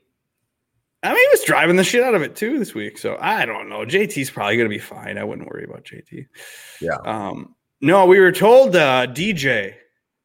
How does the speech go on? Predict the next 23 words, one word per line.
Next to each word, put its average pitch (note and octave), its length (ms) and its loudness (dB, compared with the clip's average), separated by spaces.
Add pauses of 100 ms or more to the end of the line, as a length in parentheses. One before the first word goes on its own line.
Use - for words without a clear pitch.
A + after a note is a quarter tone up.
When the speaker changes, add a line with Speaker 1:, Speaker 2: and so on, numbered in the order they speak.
(840)
Speaker 1:
There's C3 280 -2
no E3 160 2
Speaker 2:
<laughs> - 0 -
Speaker 1:
chance E3+ 340 0
that D3 100 -2
he'll D3 140 -2
be C#3 100 -4
bad. G#2 400 -6 (1120)
<laughs> - 100 2 (1500)
Speaker 2:
Oh. A2+ 720 -2 (920)
Speaker 1:
And D3+ 180 2
then D#3 200 2
how D#3+ 160 2
bad D#3 260 2
was C3 160 -2
D C#3 240 -10
J? B2+ 320 -14 (1500)
Oh, E2+ 240 -4
it C#2 80 -10
was - 120 -14
awful. - 520 -14 (280)
Speaker 2:
Very F2 280 0
bad. D2 260 -6